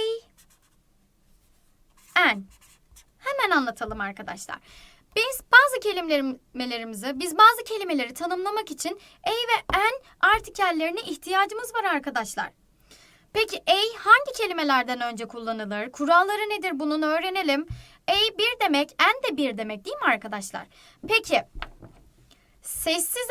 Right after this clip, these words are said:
harfle, sessiz harfle başlayan kelimelerin önüne E geliyor arkadaşlar. Onu tanımlamamız için bir de sesli harfle başlayan kelimelerle N kullanıyoruz arkadaşlar.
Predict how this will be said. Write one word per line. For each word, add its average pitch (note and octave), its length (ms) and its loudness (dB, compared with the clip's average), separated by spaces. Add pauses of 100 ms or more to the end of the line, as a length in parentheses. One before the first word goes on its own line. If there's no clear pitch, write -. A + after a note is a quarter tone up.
harfle, D4 640 4 (2500)
sessiz A4 420 -4
harfle B4 320 4
başlayan D4 480 4
kelimelerin F#4+ 680 -2
önüne G4+ 260 0
E B4+ 420 -2
geliyor F4 200 2
arkadaşlar. A3 680 -2 (100)
Onu C#4+ 200 2
tanımlamamız C4+ 640 -4
için F4+ 340 -4 (440)
bir A4+ 280 0
de C#4 200 4
sesli A#3 520 -6
harfle A#4 440 4
başlayan A3+ 840 0 (520)
kelimelerle E4 760 4
N G#4+ 380 4
kullanıyoruz B3 600 -2
arkadaşlar. G#3 920 -6